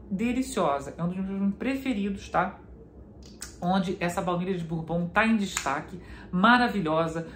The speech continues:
com esse aspecto floral também acompanhando, com o amadeirado acompanhando, né? Ah, e, é claro, o destaque, como eu falei, é a baunilha. Então, se você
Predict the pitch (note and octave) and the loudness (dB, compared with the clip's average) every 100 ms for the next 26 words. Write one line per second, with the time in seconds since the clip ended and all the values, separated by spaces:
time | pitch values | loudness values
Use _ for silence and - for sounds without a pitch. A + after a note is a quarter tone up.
0 | - G#3+ G#3+ G#3 - F#3+ F#3 - F3 G#3 | -4 -2 -2 -4 0 0 0 -4 -8 -2
1 | G3 F#3+ G#3 G3+ F#3 E3+ F3+ G3 A3 G3+ | 2 2 2 2 0 0 -2 0 0 2
2 | A3+ G#3 G#3 G#3 G3+ G#3 - - G3+ G#3+ | 2 4 4 4 2 -2 -10 -2 0 0
3 | G3+ F#3+ G#3 G#3 G#3+ G#3+ F#3+ F#3+ A3+ G3 | 0 6 8 8 4 2 4 4 4 2
4 | F#3 F3+ E3+ D3 D#3 F3+ F3+ D3 D#3+ G3+ | -2 -4 -4 -4 -2 -2 -2 -4 0 0
5 | G#3 - - - - D#3 D#3 D3+ - G3 | -2 -12 -18 -8 2 4 4 2 0 0
6 | A3+ A#3 - - - - G#3+ G#3+ G#3+ A3+ | 2 2 -2 -12 -16 2 6 6 4 -2
7 | - - G3+ G3 A3+ - F3+ F3 F3+ F#3+ | -10 -6 -2 -2 -2 0 0 0 -6 0
8 | G#3 F3+ G3 - - F#3 F#3+ F#3+ F#3 G3+ | 2 2 0 -4 -2 2 4 2 2 0
9 | F3+ C3+ C3 C3 E3 G3 F#3 G3+ B3+ | 0 -4 -6 -6 -6 -4 -4 -4 -6